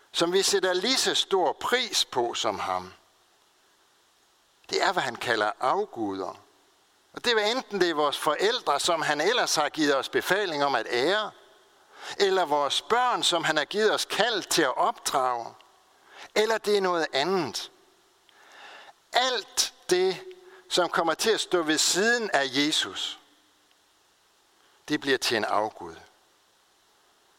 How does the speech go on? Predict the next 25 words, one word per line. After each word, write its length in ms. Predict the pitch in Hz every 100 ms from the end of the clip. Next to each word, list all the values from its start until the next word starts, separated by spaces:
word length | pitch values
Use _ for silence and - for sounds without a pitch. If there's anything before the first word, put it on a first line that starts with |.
| _
Og 160 | 113
derfor 380 | 175 180 - 165
har 220 | 147 143
det 200 | 135 165
her 340 | 156 156 131 98 - - -
voldsomme 680 | 110 151 202 220 - 151 135
krav, 540 | - 143 127 107 92 - - - - - -
som 220 | - 104
Jesus 380 | 120 208 180 143
stiller 300 | - 135 123
op 260 | 135 156
for 360 | - - 135 131
os 140 | 107
for 140 | - 131
at 60 |
kunne 180 | - 117
være 100 | 107
hans 220 | 110 117
disciple, 520 | - 104 123 117 95 - - - - -
også 420 | 131 160 165 131 117
i 120 | 120
høj 320 | 104 143 156 143
grad 320 | 120 123 101
sammenhæng 680 | - 123 143 120 110 107 -
med 320 | 104 101